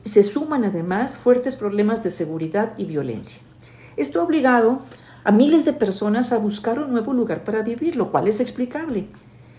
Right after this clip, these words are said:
Chile y Brasil ya no son opciones para ellos, pues ambos países tienen crisis de desempleo, así que en su horizonte está Estados Unidos. Y ahora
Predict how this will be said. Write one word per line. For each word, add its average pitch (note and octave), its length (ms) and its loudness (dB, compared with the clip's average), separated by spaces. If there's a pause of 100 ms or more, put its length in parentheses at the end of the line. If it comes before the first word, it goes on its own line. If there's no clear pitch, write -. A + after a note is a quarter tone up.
(300)
Chile D4+ 240 2
y D#4 60 0
Brasil C4 560 0 (360)
ya G#3 180 0
no D4 120 -2
son B3 200 -2
opciones A#3 420 -4
para A#3 180 -2
ellos, G3 400 0
pues G#3 320 0
ambos C#4 320 -2
países A3+ 540 -2
tienen B3+ 300 0
crisis B3 420 -2
de A3 80 -2
desempleo, G#3+ 760 0 (320)
así C4+ 300 0
que D4 120 -4
en B3+ 80 0
su A#3+ 140 -2
horizonte B3 540 -2
está G#3 580 -6 (140)
Estados F3+ 440 -2
Unidos. C3+ 480 -8 (480)
Y B3 120 6
ahora C#4 560 2